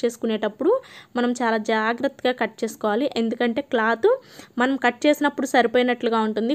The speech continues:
కుట్టేటప్పటికి సరిపోదన్నమాట. కాబట్టి ఇలా వచ్చినప్పుడు మనం క్లాత్ని ఎలా కట్ చేసుకోవాలనేది ఇక్కడైతే మీకు క్లియర్గా చూపిస్తున్నాను చూడండి. ఫస్ట్ మనకి ఇక్కడ ఈ శారీలో బ్లౌజ్ వచ్చినప్పుడు డిజైన్ వచ్చింది కదా అని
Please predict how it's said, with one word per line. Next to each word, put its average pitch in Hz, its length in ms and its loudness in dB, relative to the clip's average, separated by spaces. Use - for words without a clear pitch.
కుట్టేటప్పటికి 254 800 2
సరిపోదన్నమాట. 208 720 0
కాబట్టి 233 340 2
ఇలా 294 180 4
వచ్చినప్పుడు 277 420 0
మనం 262 200 0
క్లాత్ని 226 380 0
ఎలా 233 180 -4
కట్ 226 160 -4
చేసుకోవాలనేది 214 640 -4
ఇక్కడైతే 214 300 -2
మీకు 208 160 -4
క్లియర్గా 208 400 0
చూపిస్తున్నాను 208 560 -4
చూడండి. 214 420 0
ఫస్ట్ 277 300 4
మనకి 269 240 2
ఇక్కడ 247 160 0
ఈ - 20 0
శారీలో 254 440 2
బ్లౌజ్ 233 300 6
వచ్చినప్పుడు 208 420 -2
డిజైన్ 277 340 2
వచ్చింది 240 320 -2
కదా 208 160 0
అని 269 120 0